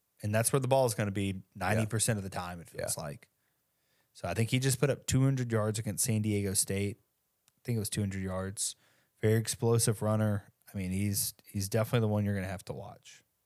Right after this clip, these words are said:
Speaker 1: I'm not worried. I say I'm not worried about the quarterback. Green can run, as we've talked on it. It, it feels very similar to, um,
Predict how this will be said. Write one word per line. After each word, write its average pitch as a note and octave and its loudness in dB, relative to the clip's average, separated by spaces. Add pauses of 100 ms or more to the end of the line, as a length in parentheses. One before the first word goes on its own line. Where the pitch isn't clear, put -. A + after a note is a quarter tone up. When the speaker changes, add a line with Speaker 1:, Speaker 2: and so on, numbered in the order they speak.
(280)
Speaker 1:
I'm A2+ 4
not A#2+ 4
worried. G#2+ 2 (360)
I C3 6
say C#3 4
I'm A#2 0
not F2+ -4
worried F#2 -4
about F2+ -2 (180)
the A2 -8
quarterback. F#2 -4 (140)
Green C#3 2
can A#2 -6
run, F2+ -6 (280)
as G#2+ -2
we've G2+ -4
talked G2 -6
on F2+ -8
it. F#2 -8
It, G#2+ -6
it A2 -6
feels A#2 2
very A2 -2
similar A2 -2
to, G2 -4 (680)
um, E2 -8